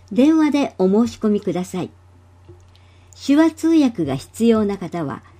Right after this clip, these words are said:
一月二十一日火曜日までに、ファックスなどで、住所、氏名、生年月日、日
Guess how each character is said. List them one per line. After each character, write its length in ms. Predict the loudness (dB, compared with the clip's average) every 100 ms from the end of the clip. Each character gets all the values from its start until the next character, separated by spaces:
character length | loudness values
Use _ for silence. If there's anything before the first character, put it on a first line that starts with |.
| -20 -20 -8
一 300 | -6 0 2
月 280 | 2 0 2
二 220 | 4 4
十 220 | 4 4
一 300 | 2 0 -2
日 300 | -2 -4 -10
火 180 | -8 0
曜 240 | 2 2 0
日 140 | -2
ま 140 | -4
で 140 | -4 -6
に、 240 | -6 -10 -14 _ _ _
フ 140 | -4
ァ 40 | -4
ッ 40 |
ク 200 | -2 -8
ス 160 | -4 -2
な 180 | -2
ど 140 | -2 -4
で、 240 | -6 -8 -14 -20 -18
住 280 | -2 2 2
所、 380 | 0 -6 -8 -8 -14 -20
氏 280 | -20 -2 2
名、 360 | 2 0 -8 -16 _ _ -8
生 280 | 0 2
年 280 | 2 2 0
月 160 | -2 -6 _ -10
日、 180 | -10 -10 _ -20 -8
日 200 | 0 0